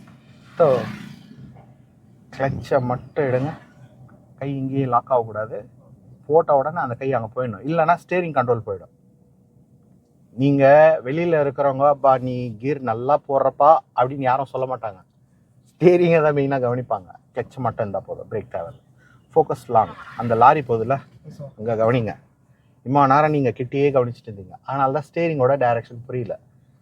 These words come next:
Speaker 1: லாங் ஃபோக்கஸ், நீங்க மெதுவா ஓட்டினாலும் சரி, வேகமா ஓட்டினாலும் சரி, உங்க ஃபோக்கஸிங்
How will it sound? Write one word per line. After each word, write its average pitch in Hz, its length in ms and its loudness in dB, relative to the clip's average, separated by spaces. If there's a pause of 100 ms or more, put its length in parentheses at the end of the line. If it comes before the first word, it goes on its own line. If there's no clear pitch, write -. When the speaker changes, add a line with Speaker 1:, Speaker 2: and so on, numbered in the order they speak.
(160)
Speaker 1:
லாங் 120 400 0
ஃபோக்கஸ், - 320 -6 (120)
நீங்க 117 260 -4
மெதுவா 127 340 4 (100)
ஓட்டினாலும் 123 440 -2
சரி, 127 180 -4 (540)
வேகமா 151 380 4
ஓட்டினாலும் 120 380 -2
சரி, - 140 -18 (380)
உங்க 113 320 -6
ஃபோக்கஸிங் 160 520 0